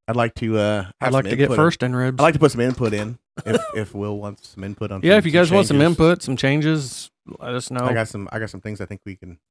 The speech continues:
Speaker 1: I think we could be, make it, I think it could be really good. I
Speaker 2: Oh,
Speaker 1: think it
Speaker 2: I
Speaker 1: could
Speaker 2: think
Speaker 1: be,
Speaker 2: it could too.
Speaker 1: I think it could grow. I think we could get double the size.
Speaker 2: Oh,
Speaker 1: Once it
Speaker 2: yeah.
Speaker 1: gets more, more teams involved. Um,
Speaker 2: I think
Speaker 1: I
Speaker 2: we
Speaker 1: would
Speaker 2: could get
Speaker 1: like
Speaker 2: it moved to the park.
Speaker 1: I would like to see it in the, in that park,
Speaker 2: I
Speaker 1: in
Speaker 2: would
Speaker 1: that,
Speaker 2: too.
Speaker 1: just off to the side.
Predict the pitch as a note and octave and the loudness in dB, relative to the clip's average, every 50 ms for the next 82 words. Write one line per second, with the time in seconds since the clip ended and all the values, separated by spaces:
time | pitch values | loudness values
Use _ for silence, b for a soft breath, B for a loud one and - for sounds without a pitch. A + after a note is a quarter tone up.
0 | _ _ - D3 G#3 G#3+ A3 F3 D3 A2 G#2 A#2 A2+ - A2+ A#2 A#2 G2+ F#2+ - | _ _ -2 -2 0 0 0 -2 -2 0 0 0 0 0 -2 -2 -2 -2 -6 -8
1 | _ - F3+ A3+ A#3+ F#3 C#3 C3 A2+ F#2+ - A2+ G#2+ G#2 E2+ E2+ F#2+ F#2+ F2 D#2+ | _ -2 -2 0 0 -2 -6 -8 -10 -6 -6 -4 -4 -4 -4 -4 -4 -4 -4 -4
2 | - D#2+ D2 - - - - D3+ C3 B2+ C#3+ - C3+ C#3+ C3+ A#2 A2+ C3+ G#2+ C3+ | -6 -6 -8 -2 2 4 6 6 6 6 6 4 4 4 4 2 0 -2 -2 0
3 | C3 A#2+ A#2 C#3+ F#3 F#3+ F#3+ E3 C#3+ B2+ A2 G#2+ F2+ G2 G#2+ G#2 A2 A2 G#2 G2+ | 0 0 2 2 0 0 0 -4 -6 -8 -12 -12 -8 -4 0 2 4 4 4 4
4 | G2+ G2+ G#2 A2 F#2+ F#2 G2 A#2 G#2+ A2 G#2 F#2+ G2 G#2+ G2 - - G2 F#2+ G2 | 4 2 2 0 -2 -4 -6 -6 -8 -8 -8 -8 -6 -8 -8 -6 -6 -6 -6 -6
5 | F#2 G2+ F#2 - - F#2+ E2+ F2 F2 F2 E2+ E2 E2+ E2 - G3 F#3+ F#3 C3+ G#2 | -8 -8 -10 -8 -8 -8 -6 -6 -6 -6 -8 -8 -8 -2 2 4 6 6 6 4
6 | A2+ A2+ - A2 F#2+ E2+ - _ _ - A2+ G#2 G2+ G2 - - G2 F#2 F#2 F2 | 2 -2 -6 -8 -10 -10 -12 _ _ -12 -10 -8 -8 -8 -8 -10 -12 -12 -12 -12
7 | - F#2+ E2+ F#2 F2+ E2+ E2+ F2+ F#2 F2 _ _ _ _ _ _ _ _ - E2+ | -12 -12 -10 -8 -6 -6 -6 -6 -8 -10 _ _ _ _ _ _ _ _ -12 -10
8 | D#2+ D#2 D#2 E2+ F2 - - C3 C3+ C3 F#3 F3+ D#3 D#3+ - C#4 G#3+ D3 C#3+ C#3 | -10 -10 -10 -12 -10 -4 0 0 2 4 4 6 8 8 8 8 8 6 8 8
9 | C3 C3 B2 C3+ C3+ C#3 C3+ C#3 D3 A#2+ A2 C3+ D3+ F#3 F#3+ C#3 - - - _ | 8 6 6 6 4 4 4 4 2 2 4 4 4 4 2 0 -4 -12 -18 _
10 | - - B2+ D#3 E3+ E3+ C#3+ C3+ A#2+ A2+ - G#2+ F#2+ - A#2+ G#2+ G2+ F#2+ F2 F2+ | 2 6 8 8 8 8 8 6 4 2 0 -6 -8 -6 -4 -4 -2 -2 -4 -6
11 | E2+ - F#2+ G2 F#2+ F2+ D#2+ - - - - D2 B1 G#1 - - B2 B2+ B2+ C3+ | -6 -6 -6 -4 -4 -4 -6 -8 -10 -8 -6 -6 -6 -6 -4 -2 0 2 2 2
12 | B2+ A#2 - C3 B2+ B2 A#2 G#2 F#2 F2+ - G2 E2+ D#2+ - - F#2+ E2+ E2+ F2 | 2 0 0 0 0 0 0 0 -2 -2 -2 -6 -8 -8 -6 -4 -4 -2 -2 -4
13 | F#2+ G#2 A2 | -4 -6 -10